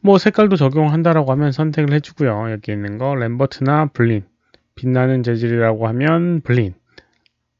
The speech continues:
빛나지 않는 재질이라고 하면 램버트를 이용해서 붉은색 느낌으로 클릭을 해서 컬러를 클릭을 해서요.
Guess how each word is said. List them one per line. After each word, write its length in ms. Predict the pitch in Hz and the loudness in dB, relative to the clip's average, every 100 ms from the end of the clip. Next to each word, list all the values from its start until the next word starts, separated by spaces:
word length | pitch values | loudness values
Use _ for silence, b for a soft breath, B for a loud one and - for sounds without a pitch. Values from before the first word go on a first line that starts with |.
| _ | _
빛나지 340 | - 120 117 | -4 0 0
않는 560 | 113 147 165 117 143 175 | 0 2 4 2 0 -4
재질이라고 480 | - 107 110 104 107 | -6 -4 -2 -2 -4
하면 280 | 120 143 104 | -4 -4 -2
램버트를 540 | 104 120 127 - 117 | -2 -2 -4 -4 -4
이용해서 520 | 107 101 104 165 160 - B B B | -4 -6 -6 -2 -4 -6 B B B
붉은색 680 | - 120 127 131 139 135 131 | -6 -2 0 0 2 0 0
느낌으로 680 | 117 107 131 107 101 110 143 165 | -4 -4 -2 -4 -4 -6 -6 -10
클릭을 380 | - 135 127 127 | -6 -4 -4 -4
해서 600 | 135 - 170 170 170 175 - _ _ _ _ _ _ _ - | -6 -4 -2 -2 -4 -6 -12 _ _ _ _ _ _ _ -2
컬러를 580 | 165 156 110 98 120 - b b b b b b | 0 2 0 -6 -10 -14 b b b b b b
클릭을 320 | - 139 127 135 | -8 -6 -2 -4
해서요. 480 | 135 117 117 117 | -4 -4 -4 -6